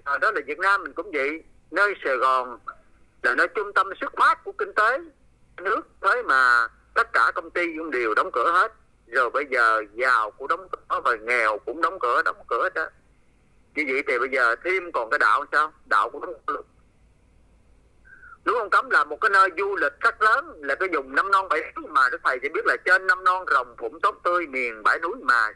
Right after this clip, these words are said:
sao báu quý. Đáng lẽ ra thì các ngài không cho mình đi viếng núi non, bởi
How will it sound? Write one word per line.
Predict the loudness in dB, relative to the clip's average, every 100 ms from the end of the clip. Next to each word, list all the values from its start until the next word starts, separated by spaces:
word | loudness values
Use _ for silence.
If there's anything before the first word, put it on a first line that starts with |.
| 0
sao | 0
báu | 2 -2
quý. | -4 -6 -10 _ _ _ _ _ _
Đáng | 2 2
lẽ | 2 2
ra | 4 2 0
thì | -4 -4 -4 -2
các | -2 0
ngài | 0 0 -4
không | -6 2
cho | 2
mình | 4 0 -2
đi | -4
viếng | -4 -4
núi | 0
non, | 2 2 0 -6 _ _
bởi | -10